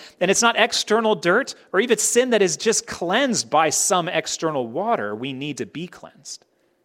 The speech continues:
We need to be cleansed by God's salvation from his own judgment of our sin. And he says, "And baptism corresponds to that." See, we are now a purified people, not by external water,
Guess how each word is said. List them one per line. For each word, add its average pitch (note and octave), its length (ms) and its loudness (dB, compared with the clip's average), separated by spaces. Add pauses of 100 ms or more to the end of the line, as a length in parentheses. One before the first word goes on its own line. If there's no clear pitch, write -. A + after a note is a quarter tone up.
(360)
We A2+ 80 -10
need B2+ 140 -6
to A#2 60 -8
be A2+ 120 -6
cleansed C3 640 -8
by G2 260 -6
God's A2+ 640 -4
salvation G#2 800 -8
from A2+ 260 -12
his G#2+ 220 -14 (100)
own F#3+ 320 -6
judgment G2 540 -12 (400)
of A#2 160 -4
our A2 160 -2
sin. D3 320 -6
And A2 80 -8
he G#2+ 40 -14
says, A2+ 220 -8
"And G2 140 -12 (120)
baptism B2+ 560 -2
corresponds C3+ 680 -10
to - 120 -18
that." - 220 -20 (680)
See, - 120 -8
we B2 180 -2
are C3+ 120 4
now B2 180 -2
a G2+ 120 -6
purified C3+ 800 -8
people, - 560 -14 (580)
not D#3+ 220 0
by B2+ 200 -2
external B2+ 560 -6
water, G#2+ 480 -8